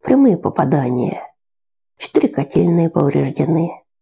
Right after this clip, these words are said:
Одна из них не подлежит восстановлению. Санстанция разрушена. Разрушено градообразующее предприятие «Бурцех». Газораспределительная станция высокого давления стоит в поле.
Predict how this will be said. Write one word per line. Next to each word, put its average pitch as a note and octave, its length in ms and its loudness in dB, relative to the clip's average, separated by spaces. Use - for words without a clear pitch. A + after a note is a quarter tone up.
Одна G#3 320 2
из F#3+ 160 0
них E3+ 200 0
не D3 80 0
подлежит E3+ 520 0
восстановлению. D#3 1080 -2
Санстанция E3 800 -2
разрушена. D3 840 -2
Разрушено F#3 640 2
градообразующее E3 1000 2
предприятие E3+ 840 -2
«Бурцех». - 760 -4
Газораспределительная D#3+ 1200 2
станция D#3+ 520 -2
высокого D3+ 480 -2
давления E3+ 520 2
стоит B3 320 -2
в - 180 -20
поле. E3 540 -2